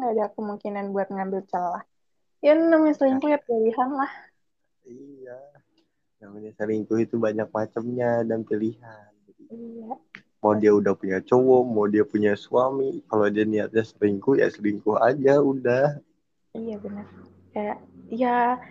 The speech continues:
Speaker 1: maksudnya dia yang nggak gue posesifin aja. Bisa bohong, gimana gue posesifin, ya nggak, Tok?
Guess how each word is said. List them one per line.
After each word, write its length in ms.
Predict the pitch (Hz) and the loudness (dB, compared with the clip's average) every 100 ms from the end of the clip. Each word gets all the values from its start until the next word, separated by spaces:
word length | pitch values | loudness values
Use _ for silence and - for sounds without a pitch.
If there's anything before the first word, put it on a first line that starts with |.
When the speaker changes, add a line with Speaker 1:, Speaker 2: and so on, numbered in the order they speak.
| - _ | -20 _
Speaker 1:
maksudnya 300 | 262 - 330 254 | -10 -2 0 2
dia 140 | 262 311 | 4 6
yang 120 | 320 269 | 6 6
nggak 160 | 233 220 | 4 6
gue 160 | 220 220 | 6 6
posesifin 680 | 220 226 226 233 226 226 220 | 4 4 2 2 0 2 0
aja. 560 | 190 202 202 294 302 302 - _ _ _ _ _ _ _ - | 0 -2 0 2 2 -2 -8 _ _ _ _ _ _ _ -12
Bisa 560 | 220 - 214 208 202 | -8 -4 -2 -2 -2
bohong, 400 | 196 208 254 269 | 2 4 6 4
gimana 320 | 254 202 190 190 | 2 0 -2 -2
gue 100 | 190 | 0
posesifin, 720 | 196 202 208 240 254 262 247 | 0 0 0 0 0 0 0
ya 80 | |
nggak, 140 | 208 185 | 0 -2
Tok? 120 | - | -6